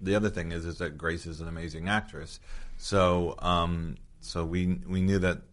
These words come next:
if we were gonna take Dom deep in there, and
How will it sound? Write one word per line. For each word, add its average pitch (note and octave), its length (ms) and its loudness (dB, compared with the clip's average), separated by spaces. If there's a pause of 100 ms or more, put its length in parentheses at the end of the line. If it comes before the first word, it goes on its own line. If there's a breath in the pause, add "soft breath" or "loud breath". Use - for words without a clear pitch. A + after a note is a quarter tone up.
(400 soft breath)
if F2+ 160 -4
we G2 100 4
were F2+ 120 2
gonna F2+ 180 0
take F2+ 320 0
Dom F2+ 380 4
deep F2+ 420 -2 (340 soft breath)
in G#2 220 0
there, E2 360 -2
and F#2 380 0